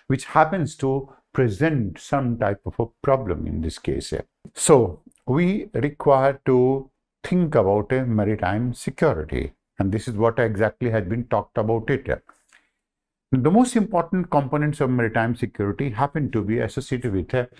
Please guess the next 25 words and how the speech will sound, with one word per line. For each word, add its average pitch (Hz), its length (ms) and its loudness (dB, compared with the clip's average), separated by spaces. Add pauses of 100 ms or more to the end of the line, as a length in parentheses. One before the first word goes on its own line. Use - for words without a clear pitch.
(140)
sea 147 380 -2 (260)
routes. 110 440 -2 (220)
We 156 260 -2
are 113 220 0
talking 151 380 -4
about 117 280 -2
these 156 240 -4
sea 131 320 -2
routes, 117 400 -2
uh, 85 120 2 (260)
and, 98 240 0
uh, 85 100 0 (440)
which 151 160 0
are 170 80 4
being 190 260 -2
used 226 320 2
for 147 160 2
the 139 140 2
purpose 131 340 2
of - 180 -6
piracy 131 520 2
as 104 120 2
well 110 160 2
as 107 160 0
for 113 280 0